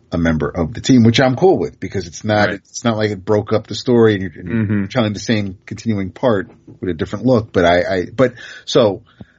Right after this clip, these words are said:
Speaker 1: um, I, I like that it's, uh, and oh man, to see his Star-Lord, yeah, that's gonna be slamming.
Speaker 2: Now to keep it real, keep it one hundred, I'm not generally keen on the idea of the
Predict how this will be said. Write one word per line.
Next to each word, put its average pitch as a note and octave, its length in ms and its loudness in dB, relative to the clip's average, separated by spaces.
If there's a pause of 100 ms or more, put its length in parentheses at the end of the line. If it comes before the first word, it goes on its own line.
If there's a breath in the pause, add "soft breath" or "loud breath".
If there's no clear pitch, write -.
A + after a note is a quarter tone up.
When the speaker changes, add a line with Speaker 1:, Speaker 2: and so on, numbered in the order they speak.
(180 loud breath)
Speaker 1:
um, F2+ 480 -4 (1200)
I, G2 160 0
I F2+ 180 -6
like E2+ 280 -2
that F2 140 -4
it's, - 260 -10
uh, G2 460 -2 (500)
and A2+ 280 2
oh A3+ 220 4
man, C#3+ 260 -4
to - 100 -12
see C3 200 -4
his B2+ 160 -4
Star-Lord, C#3+ 400 -2
yeah, - 80 -4
that's - 180 -8
gonna - 140 -8
be A#2+ 80 -10
slamming. - 380 -8
Speaker 2:
Now D3 120 2
to C#3 100 2
keep G#3+ 240 -2
it F3+ 80 2
real, A2+ 560 2
keep C3+ 220 -4
it C3 40 -2
one A#2 180 -2
hundred, A2 420 -2 (520)
I'm C3 340 0
not D3+ 280 -4
generally A#2+ 520 0
keen A2+ 340 -4
on G2 80 -6
the G2 140 -6
idea G2 360 -2
of F#2 440 -4
the G2+ 400 -2